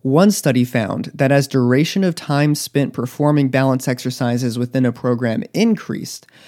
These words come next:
the protective effect on the program decreased. And that brings us to dosage. How much time should be spent on a program, and how frequently?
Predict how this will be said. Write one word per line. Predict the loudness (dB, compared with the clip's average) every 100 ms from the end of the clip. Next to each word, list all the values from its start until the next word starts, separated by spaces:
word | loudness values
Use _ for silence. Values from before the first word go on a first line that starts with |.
| -20 _
the | -6
protective | -2 -2 0 0 0 0 0
effect | 0 2 0 0
on | -2 -2
the |
program | -2 -2 0 0 0 -2 -6 _ -12 -8
decreased. | 0 0 0 -4 -10 -10 -14 -18 -20 _ _ _ _ _ _ -20 -20 -20 -12 0
And | 2
that | 4 4
brings | 2 2
us | 0
to | 0 -2
dosage. | 2 2 0 -4 -12 -18 -20 _ _ _ _ _ _ -2
How | 2
much | 4 2 -2
time | -6 0 2 2
should | 0
be | 0
spent | -2 -4 -2
on | -4
a | -4
program, | -4 -4 -4 -8 -8 -12 _ -4
and | -2
how | 2 0
frequently? | 0 -2 -2 -2 -8 -10 -14